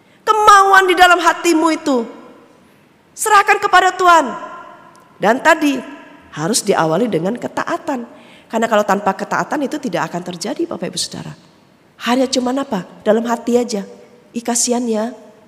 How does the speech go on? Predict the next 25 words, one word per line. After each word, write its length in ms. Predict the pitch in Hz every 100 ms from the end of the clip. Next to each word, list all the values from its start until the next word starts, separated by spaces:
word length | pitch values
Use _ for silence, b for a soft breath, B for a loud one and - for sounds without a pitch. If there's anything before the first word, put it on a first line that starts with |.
| _ _ _ _ _ _ _ _ _ _
Kemauan 400 | 220 208 226 233
dalam 160 | 226
hati, 240 | 214 226 247
"Aku 160 | 240
mau 240 | 254 220 277
sih 160 | 262
nolong." 400 | 220 190 196 220 214 - - - - _ _ -
Tapi 180 | 208 392
nggak 240 | 208 160
taat, 320 | 196 196 185 180
nggak 160 | 170 -
akan 80 | 160
terjadi. 600 | 156 143 139 139 185 135 - - _ _ _ _ _ _ _ _ _ _ _ _ _ _ _ -
Kenapa 400 | 214 240 220 190
orang 240 | 202 190
nggak 80 | 165
segan-segan, 640 | 180 170 175 180 175 165
"Wah, 80 | 240
saya 320 | 185 180 180
bantu, 560 | 165 165 160 160 196 190
saya 240 | - 165
bantu." 480 | 160 151 151 165 156 - - _ _ _ -
Tuhan 320 | 381 370 370
yang 160 | 392 370
kasih. 560 | - 311 - - 330